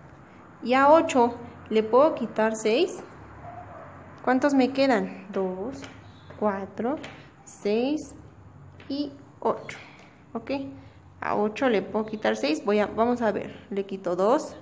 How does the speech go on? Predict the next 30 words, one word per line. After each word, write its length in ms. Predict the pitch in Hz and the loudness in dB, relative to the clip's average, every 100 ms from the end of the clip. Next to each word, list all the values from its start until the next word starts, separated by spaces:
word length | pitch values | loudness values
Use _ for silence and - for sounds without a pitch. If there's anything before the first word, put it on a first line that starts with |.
| - - - - - - | -18 -20 -20 -20 -18 -10
Le 120 | 190 | -10
quito 520 | - 175 185 185 180 - | -10 -6 -2 0 -2 -4
otros 380 | 196 196 180 | -4 -2 -2
dos. 280 | 175 233 302 | 0 -2 -2
Llevo 300 | 214 190 190 | -2 -4 -4
cuatro. 300 | 190 233 247 | -2 -2 0
Y 40 | 226 | -4
le 100 | - | -4
quito 240 | 202 208 | -6 -6
otros 240 | 208 190 | -4 -4
dos. 180 | 196 220 | -2 -2
Llevo 260 | 214 196 208 | -2 -2 -2
seis. 320 | 285 330 330 - - - - | 2 0 0 -10 -18 -20 -8
Me 160 | 196 190 | -4 -2
quedaron 460 | 190 208 247 330 392 - - - - - - - - | 0 2 4 4 2 -4 -18 -20 -20 -20 -20 -20 -10
dos 340 | 190 196 190 | -2 0 0
nada 240 | 190 185 196 | -6 -6 -4
más. 320 | 254 302 - - - | -4 -6 -8 -16 -10
Entonces 560 | 202 202 196 - 311 - - - - - - - - - _ | -10 -8 -10 -8 -10 -12 -20 -20 -20 -20 -20 -20 -20 -20 _
pongo 240 | - 208 202 | -8 -4 -6
el 100 | - | -6
resultado. 500 | 220 233 226 - - - - | -6 -4 -4 -6 -8 -18 -8
Y 80 | - | -6
así 220 | 208 226 | -4 -4
nos 240 | 233 226 | -2 -4
quedó 600 | - 185 196 247 269 - - - - | -4 -4 0 -2 -2 -10 -20 -20 -10
la 200 | 208 202 | -8 -8
siguiente. 480 | 220 190 185 - - - - - - - - - - - - | -8 -8 -8 -10 -18 -20 -20 -20 -20 -20 -20 -20 -20 -12 2
Ahora 360 | 294 302 294 | 6 6 4
vámonos 500 | 240 226 233 247 262 | 2 0 -2 -2 -6